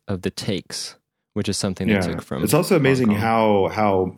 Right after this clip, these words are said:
Speaker 2: fluid. Well, we talked about the camera before, but the more you watch it, like, just how in-, integral the camera is, 'cause it does move around the shot.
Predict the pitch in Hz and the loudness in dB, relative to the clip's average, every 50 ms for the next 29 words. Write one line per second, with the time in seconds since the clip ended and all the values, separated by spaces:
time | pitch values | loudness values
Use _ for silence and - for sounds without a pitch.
0 | - - - - 120 120 117 107 101 95 87 - - 110 110 117 113 - 165 151 | -12 -14 -2 0 2 4 4 4 4 2 0 -2 0 0 2 2 2 0 0 0
1 | 156 110 92 104 104 - 113 101 92 82 76 - - - 98 90 82 78 80 78 | 0 0 -2 -2 0 0 0 2 0 0 -4 -6 -2 0 2 2 2 2 0 -2
2 | - 95 104 110 113 110 104 87 85 87 92 - - 71 65 78 78 78 - 92 | 0 2 2 4 4 4 2 2 0 -2 -2 -2 -2 -2 0 0 0 0 -2 -2
3 | - - 95 98 110 110 101 90 87 82 73 - - 92 92 92 - - - 107 | -2 -2 0 2 2 4 4 2 2 0 0 -2 0 -2 -2 -2 -4 -2 0 0
4 | 101 98 101 - 90 85 85 82 - 92 87 87 82 78 87 92 - - - 85 | 0 2 0 0 0 0 -2 -2 -2 -2 0 0 0 0 -2 -2 -2 -4 -2 -2
5 | 85 78 71 - - 101 104 107 104 - 98 92 85 85 85 90 85 82 80 78 | -2 -2 -2 0 2 2 2 2 2 0 0 0 0 -2 -2 -2 -2 -2 -2 -2
6 | - - 85 82 82 80 80 - | 0 0 0 0 0 -2 -4 -10